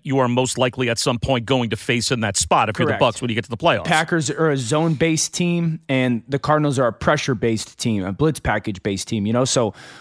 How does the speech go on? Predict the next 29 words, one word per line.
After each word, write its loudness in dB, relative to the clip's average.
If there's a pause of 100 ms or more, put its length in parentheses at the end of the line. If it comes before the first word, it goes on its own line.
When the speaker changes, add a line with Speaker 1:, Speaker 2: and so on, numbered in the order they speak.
(120)
Speaker 2:
I, -2
I, 0
I 0
just 0
don't 2
see 0
anybody 0
i-, -2
with 0
the -2
capability 0
of 0
doing 2
that, 0
mainly 2
because -2
no 0
one 0
has 0
that -2
Malcolm -2
Jenkins -4 (240)
chess 0
piece. -4
Um, 2 (400)
so 0
the 2
question 0
is, -2